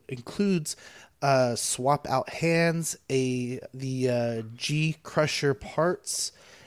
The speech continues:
and the interchangeable abdomen pieces. Uh, Garuda and Fire Rodan will include the stands. Yeah, I mean,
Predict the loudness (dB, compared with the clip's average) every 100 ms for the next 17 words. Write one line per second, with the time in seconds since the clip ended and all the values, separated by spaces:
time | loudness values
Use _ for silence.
0 | -20 _ 2 2 2 0 -2 0 -2 -2
1 | -4 -4 -4 -4 -4 -6 -6 -6 -8 -8
2 | -10 -8 -8 -10 -10 -14 -16 -20 -20 -20
3 | -20 -6 -2 0 0 -2 -6 -14 _ _
4 | _ _ -2 2 4 6 6 4 2 0
5 | 0 -2 -8 _ -20 -2 4 4 4 2
6 | 0 2 0 0 -2 -4 -10 -10 -6 -6
7 | -6 -10 -12 -8 -6 -6 -6 -6 -10 -14
8 | -12 -10 -10 -14 _ _ _ _ _ _
9 | _ _ _ _ _ _ _ _ _ _
10 | _ _ _ _ _ _ _ _ 2 4
11 | 4 2 0 0 -2